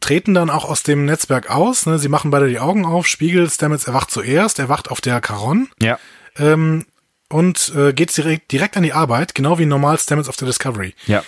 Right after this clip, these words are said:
Speaker 1: Wir wissen aber nicht genau, was Spiegel Stamets dann wirklich sofort macht. Der geht ja sofort zum Schreibtisch.
Speaker 2: Ja.
Speaker 1: Wir wissen, dass der normal Stamets, ähm, der bittet die überforderte Tilly dann, äh, ihn ins Arboretum zu begleiten und wir sehen dort, alle Sporen sind abgestorben.
Speaker 2: Ja.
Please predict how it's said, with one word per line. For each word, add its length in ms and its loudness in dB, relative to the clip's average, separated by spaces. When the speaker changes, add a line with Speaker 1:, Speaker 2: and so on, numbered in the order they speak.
Speaker 1:
Wir 140 -4
wissen 200 0
aber 140 2
nicht 140 2
genau, 240 2
was 120 2
Spiegel 340 0
Stamets 360 -4
dann 180 -4
wirklich 280 -8
sofort 380 -6
macht. 260 -4
Der 100 -4
geht 140 -6
ja 80 -4
sofort 260 -6
zum 100 -6
Schreibtisch. 460 -6
Speaker 2:
Ja. 140 2
Speaker 1:
Wir 140 -4
wissen, 480 2
dass 240 0
der 280 2
normal 360 0
Stamets, 640 0
ähm, 420 2
der 240 -4
bittet 300 0
die 40 -2
überforderte 520 2
Tilly 260 0
dann, 260 2
äh, 220 -2
ihn 160 -2
ins 160 -2
Arboretum 480 0
zu 100 -4
begleiten 360 0
und 80 -4
wir 80 -4
sehen 220 0
dort, 360 -2
alle 220 0
Sporen 440 -2
sind 180 -6
abgestorben. 680 -6
Speaker 2:
Ja. 180 2